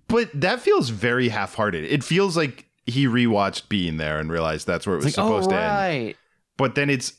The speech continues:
Speaker 1: a scene with John Malkovich. We should also probably talk about, a lot of this movie is just a rotating, uh, cast of cam-, you know, people, <laughs> Charlie Day calling in favors of famous people that he knows to show up and do a scene.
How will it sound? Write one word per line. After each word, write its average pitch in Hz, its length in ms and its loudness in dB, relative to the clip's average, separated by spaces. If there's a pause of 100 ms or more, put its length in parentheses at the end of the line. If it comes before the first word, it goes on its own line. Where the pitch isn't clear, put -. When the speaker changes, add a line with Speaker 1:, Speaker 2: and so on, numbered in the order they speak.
Speaker 1:
a 104 240 2
scene 269 560 0
with 135 340 0
John 127 240 0
Malkovich. 127 440 0
We 185 80 4
should 226 160 2
also 240 320 2
probably 139 240 4
talk 98 260 -2
about, 87 340 0
a 120 100 2
lot 139 200 4
of 160 80 0
this 123 160 2
movie 98 440 0
is 85 320 -4
just 92 520 -4 (520)
a 127 120 2
rotating, 98 920 0 (680)
uh, 90 260 0 (120)
cast 101 480 -6
of 82 640 -2
cam-, 101 300 -4
you 143 140 2
know, 101 240 0
people, 143 340 2 (400)
<laughs> 208 440 -6
Charlie 175 260 4
Day 156 160 2
calling 120 380 2
in 113 120 4
favors 107 640 0
of 90 220 0
famous 92 340 -2
people 110 240 0
that 110 140 2
he 110 80 2
knows 113 360 2
to 95 140 -4
show 85 240 -2
up 82 220 -2
and 87 120 -2
do 85 180 -4
a 87 60 -2
scene. 98 400 -4